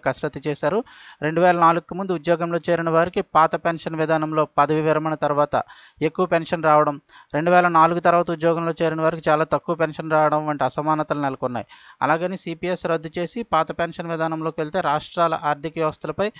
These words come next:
భవిష్యత్తులో పెనుభారం పడడమే కాకుండా జీతాలు, పెన్షన్లు కూడా చెల్లించలేని పరిస్థితి నెలకొంటుందని ఆర్బీఐ వంటి సంస్థల అధ్యయనంలో పేర్కొన్నాయి. ఈ నేపథ్యంలో సీపీఎస్ ఉద్యోగులకు మేలు చేయాలనే తపంతో జగన్ సర్కార్ సుదీర్ఘ కసరత్తు చేసిందని,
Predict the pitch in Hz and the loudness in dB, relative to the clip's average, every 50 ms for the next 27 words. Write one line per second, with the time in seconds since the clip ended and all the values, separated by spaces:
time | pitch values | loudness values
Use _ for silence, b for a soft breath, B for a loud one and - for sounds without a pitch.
0 | B B B B B 143 143 156 147 - 170 156 - 160 170 165 - 165 147 156 | B B B B B 0 0 2 2 0 -4 -4 -2 -4 -4 -2 -2 -4 -4 -2
1 | 156 160 156 156 156 156 - 160 147 143 151 151 151 156 147 143 - 165 156 165 | 0 0 0 0 0 -2 -2 -4 -4 -4 -6 -8 -6 -4 -6 -6 -6 -6 -4 -4
2 | 202 - 226 131 135 151 156 151 156 151 160 151 - 147 147 - - 151 151 147 | -4 -4 -4 -4 -4 -4 -2 0 0 0 0 0 -2 -4 -4 -4 -6 -6 -4 -2
3 | - 151 147 147 - 160 143 139 147 139 - 147 147 143 139 143 131 135 - - | 0 0 0 0 -2 -4 -6 -6 -6 -8 -8 -6 -8 -4 -4 -6 -6 -6 -10 -10
4 | - 147 143 135 131 - 143 131 - 139 131 139 147 196 247 B B B B B | -8 -6 -6 -6 -4 -6 -6 -6 -6 -8 -8 -6 -6 -8 -8 B B B B B
5 | B - 127 139 143 139 147 156 156 151 147 147 143 143 - 143 135 139 - - | B 2 2 2 2 2 0 0 2 2 0 -2 -4 -4 -4 -4 -4 -4 -6 -2
6 | 170 160 143 127 135 143 139 139 139 135 135 131 - 127 123 - _ 127 117 117 | -2 -2 0 0 -2 -2 -2 -2 -2 -2 -2 -2 -2 -4 -4 -4 _ -8 -8 -8
7 | - _ _ _ - 151 160 165 160 202 180 180 202 208 208 202 185 - 196 190 | -14 _ _ _ -6 -2 -2 0 0 0 -2 -2 -2 0 0 -2 0 -2 -4 -2
8 | - 202 196 - - 190 175 180 196 185 190 185 180 180 175 175 175 175 170 180 | 0 0 0 0 -4 -4 -2 -2 0 0 0 -2 -4 -4 -4 -4 -4 -4 0 2
9 | 175 175 170 170 170 170 - 160 151 170 165 165 208 220 185 185 165 170 170 156 | 2 2 2 0 -4 -2 0 0 0 0 0 0 0 0 2 0 0 0 -2 -2
10 | - 170 151 - 175 170 156 170 156 170 170 156 170 165 - 160 - 180 170 160 | -4 -2 2 2 2 2 2 0 0 0 0 0 -2 -2 -2 -2 0 0 -2 -2
11 | - 156 160 160 151 - 165 156 160 170 214 247 294 | -2 -2 -4 -4 -4 -4 -4 -4 -4 -4 -4 -6 -8